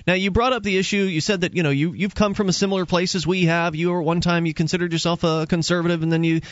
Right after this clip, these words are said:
kinda came to some of the ideas of liberty, and you get it on a lot of issues, even with the, you know, when it comes down to the fire department and, and protection services, which are, are pretty tough issues for some people to, uh, to really wrap their minds around. It took me a long time to understand how,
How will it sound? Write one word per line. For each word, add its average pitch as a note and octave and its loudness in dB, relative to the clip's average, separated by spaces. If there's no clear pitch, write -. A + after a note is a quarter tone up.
kinda E3+ 0
came E3 0
to D#3 -2
some F3 -2
of E3 0
the D#3+ 0
ideas D#3 0
of C#3+ -2
liberty, D#3+ 0
and D3+ 0
you C#3 0
get D#3+ 2
it F#3 -2
on D#3 -2
a D#3 0
lot D3+ 0
of C#3 -2
issues, D#3 0
even D#3+ 2
with D#3 0
the, D3+ 2
you C3 -4
know, C#3 0
when C#3 -2
it C#3+ -6
comes C#3+ 2
down D3 0
to C#3+ 0
the C#3+ 0
fire D3 2
department C#3+ 0
and, C3+ 0
and B2+ -2
protection C#3+ 0
services, C#3+ -2
which - 0
are, - -2
are C3+ 0
pretty D#3+ 0
tough D#3 2
issues D3+ 0
for C3+ -6
some C3 0
people A#2+ 0
to, A#2+ -2
uh, A2+ 0
to - -10
really A#2+ 0
wrap A#2+ 0
their A2+ -4
minds C3+ 2
around. A#2+ -2
It A#2+ -2
took F3+ 2
me D#3 2
a B2+ 2
long C#3 2
time C3+ 0
to G#2+ -6
understand A#2+ -2
how, A2+ -2